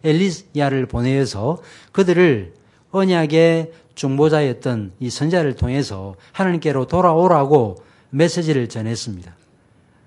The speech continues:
나중에는 하늘에서 불까지 내려와서 번제물을 태워버리는 이런 이적을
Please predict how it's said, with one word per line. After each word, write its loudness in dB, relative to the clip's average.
나중에는 -2
하늘에서 -2
불까지 -4
내려와서 0
번제물을 0
태워버리는 0
이런 0
이적을 2